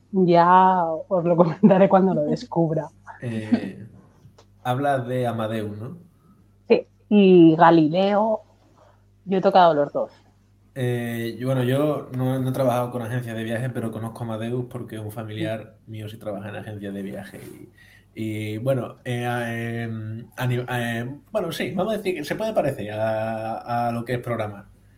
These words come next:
Speaker 2: Eh, no, por lo menos no te vas a asustar cuando veas líneas de comandos y cosas así. Eh, pero bueno, Python incluso es más bonito que Amadeus, creo yo.
Speaker 1: Vale. <laughs> Bueno, eso está bien. Pues,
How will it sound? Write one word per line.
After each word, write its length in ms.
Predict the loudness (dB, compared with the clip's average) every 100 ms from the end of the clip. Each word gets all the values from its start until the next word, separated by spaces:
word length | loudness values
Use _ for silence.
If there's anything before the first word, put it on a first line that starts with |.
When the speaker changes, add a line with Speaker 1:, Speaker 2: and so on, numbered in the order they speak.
| _
Speaker 2:
Eh, 120 | -14 -12
no, 120 | -8
por 80 | -6
lo 60 |
menos 120 | -2 -2
no 80 |
te 60 | 0
vas 140 | 0
a 20 | -2
asustar 340 | -6 0 0
cuando 280 | 0 -2 2
veas 500 | 2 4 4 2 2
líneas 280 | 0 0 0
de 120 | -4
comandos 600 | -4 -6 -6 -4 -4 -4
y 240 | -4 -6 -8
cosas 320 | -16 -16 -18
así. 400 | -18 -18 -18 -20 -20
Eh, 180 | -20 -20 _ _ _ -20 _ -14
pero 160 | -10
bueno, 220 | -8 -4
Python 300 | 2 2 2
incluso 340 | -6 -4 -4 0
es 40 |
más 120 | -2
bonito 260 | 0 -2 -4
que 100 | -6
Amadeus, 320 | -6 -8 -10
creo 180 | -14 -12
yo. 200 | -12 -14 -20 -20 -20 -20 _ _ _
Speaker 1:
Vale. 260 | -8 -8 -8 -18 _ _ _
<laughs> 140 | -2 0 -2 -2 -8 _ _ _ -20 _ _ -20 _
Bueno, 340 | -6 -6 -6 -10
eso 160 | -8
está 240 | -8 -2 0
bien. 320 | 0 -4 -6 _ _ _ _ _ _ _ _ _ -20 -20 _ _ _ -20 -20 -20 -20 -20 -20 -20 _
Pues, 560 | -4 0 0 -2 -16 -18